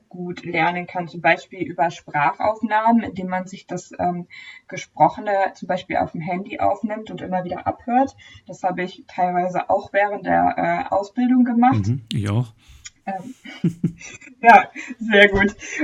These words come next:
Speaker 1: Oder eben zum Beispiel über Gespräche mit anderen, also überhaupt ins Gespräch kommen, alles, was so mit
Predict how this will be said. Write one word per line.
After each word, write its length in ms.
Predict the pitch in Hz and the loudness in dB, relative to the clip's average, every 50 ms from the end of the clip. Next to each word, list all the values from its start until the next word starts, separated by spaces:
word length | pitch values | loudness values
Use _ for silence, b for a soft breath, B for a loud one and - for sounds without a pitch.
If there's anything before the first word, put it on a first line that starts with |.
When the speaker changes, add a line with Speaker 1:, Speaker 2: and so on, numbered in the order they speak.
| 269 - | -2 2
Speaker 1:
Oder 360 | - 226 226 220 226 226 220 | 4 6 8 10 10 10 10
eben 320 | - - 208 214 214 214 - | 10 8 6 6 4 2 2
zum 160 | - 240 202 | 2 4 6
Beispiel 440 | 196 190 196 220 240 - - 208 196 | 6 8 6 6 4 2 -4 -6 -2
über 180 | 202 208 208 | 4 4 4
Gespräche 600 | 202 196 208 202 - - - 180 190 208 240 254 | 6 6 2 0 -2 -4 -2 2 2 2 4 4
mit 160 | 220 196 180 - | 2 2 2 2
anderen, 480 | - 165 190 208 233 233 240 262 302 277 | 2 2 4 4 2 4 4 4 4 2
also 260 | - - 180 - 175 | 2 -2 -4 -6 -6
überhaupt 520 | 160 170 - 180 170 - 196 185 185 - - | -8 -6 -4 -6 -2 -2 -2 -2 -2 -6 -10
ins 200 | 202 196 - - | -10 -10 -10 -14
Gespräch 540 | - 156 - - - - 170 202 202 - | -16 -16 -16 -12 -8 -6 -4 -4 -6 -8
kommen, 380 | - - 226 220 240 254 240 - | -4 0 2 4 6 6 4 4
alles, 360 | - - 180 190 202 196 - - | 2 0 0 0 -6 -8 -6 -4
was 200 | 185 185 180 - | -4 -4 -6 -10
so 140 | 185 185 | -10 -8
mit 280 | 180 180 180 180 - - | -6 -6 -8 -10 -12 -18